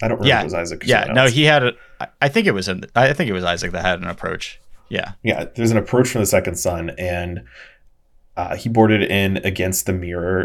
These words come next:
Speaker 1: and decks that were likely to drag on 'cause he just needed a haymaker, and the one that says you win the game on it was the best one
Speaker 2: Yeah.
Speaker 1: for him. And I'm like,
Speaker 2: Yeah.
Speaker 1: "Okay, th-, this is a man who is serious about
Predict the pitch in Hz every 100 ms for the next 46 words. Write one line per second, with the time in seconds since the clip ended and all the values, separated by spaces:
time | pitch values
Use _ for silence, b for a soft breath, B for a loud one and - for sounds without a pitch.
0 | - 95 92 90 - - - 90 87 85
1 | 85 101 87 87 92 87 85 87 - -
2 | - 110 87 87 85 92 92 98 98 92
3 | 90 87 90 85 87 90 92 101 101 -
4 | 98 95 90 92 95 82 - 95 92 90
5 | 92 92 90 85 87 92 92 78 92 90
6 | 87 92 90 78 87 92 131 - - -
7 | 104 98 - 123 139 131 - - - b
8 | b b 104 101 156 107 104 85 82 -
9 | - 110 131 147 123 101 98 95 98 92
10 | 87 - - - 107 101 90 90 - 95
11 | 92 87